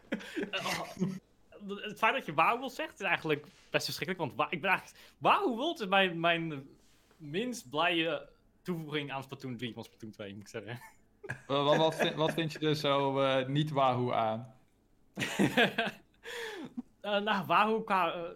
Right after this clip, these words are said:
Speaker 1: qua, qua design, het, het kan beter. Het is, ah, eh, het punt ligt het vooral in,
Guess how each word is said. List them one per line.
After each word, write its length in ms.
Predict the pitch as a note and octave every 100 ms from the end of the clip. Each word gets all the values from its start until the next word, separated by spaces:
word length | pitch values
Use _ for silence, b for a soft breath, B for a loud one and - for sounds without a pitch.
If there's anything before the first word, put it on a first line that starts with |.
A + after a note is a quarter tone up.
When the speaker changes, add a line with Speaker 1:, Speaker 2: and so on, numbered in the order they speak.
| F3
Speaker 1:
qua, 200 | - G3+
qua 220 | G3 A#3
design, 600 | G#3+ E3+ F3+ D#4+ A4 G#3 -
het, 140 | F3+ E3
het 160 | F#3
kan 200 | - F3+
beter. 400 | D3+ C#3+ B2+ A2
Het 240 | G2+ G2+ G2+
is, 200 | B2 - b b b _ _
ah, 260 | D3+ D3 C#3 F#3 -
eh, 120 | - -
het 240 | F#3+ - -
punt 200 | C4+ D4
ligt 200 | C4+ -
het 140 | G3
vooral 440 | - E3+ G3+ A#3+ -
in, 640 | D#3 D3+ D3+ D3 D3